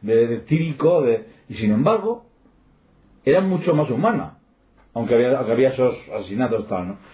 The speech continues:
Y ahora tenemos todo el control policial del mundo que, con huellas dactilares, como te digo, ciencia forense, tenemos a las cámaras, tenemos que nos controlan por todo, tenemos el control total, de, un G P S que nos lleva a donde queremos, que no, no lo podemos perder, y sin embargo somos más desconfiados todavía que antes.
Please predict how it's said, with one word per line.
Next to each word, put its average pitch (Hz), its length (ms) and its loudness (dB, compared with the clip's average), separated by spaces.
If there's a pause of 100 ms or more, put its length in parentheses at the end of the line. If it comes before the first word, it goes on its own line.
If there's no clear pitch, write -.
(120)
Y 131 60 4
ahora 180 160 4
tenemos 202 320 2
todo 196 100 4
el 185 80 0
control 175 380 0
policial 165 240 2
del 156 100 2
mundo 202 320 4
que, 156 280 0
con 120 220 -2
huellas 135 180 4
dactilares, 131 420 -2
como 104 160 -4
te 101 80 -2
digo, 117 280 -2 (200)
ciencia 113 180 2
forense, 135 580 0 (220)
tenemos 107 340 -2
a 107 180 2
las 107 100 -2
cámaras, 156 580 0 (200)
tenemos 113 220 0
que 120 160 2
nos 120 120 -4
controlan 117 440 -2
por 113 140 2
todo, 117 200 2 (200)
tenemos 131 360 2
el 139 80 0
control 123 360 2
total, 170 540 2
de, 147 140 0 (260)
un 117 120 -10
G 123 180 0
P 123 160 2
S 123 180 -2
que 120 100 2
nos 117 100 -4
lleva 120 240 2
a 120 40 0
donde 120 220 -2
queremos, 120 280 0
que 135 100 -4
no, 131 160 2
no 143 200 4
lo 139 120 2
podemos 131 260 2
perder, 170 500 2 (680)
y 165 80 2
sin 139 140 2
embargo 135 260 2
somos 196 180 2
más 208 160 0
desconfiados 147 540 0
todavía 110 320 2
que 95 80 -4
antes. 87 240 -12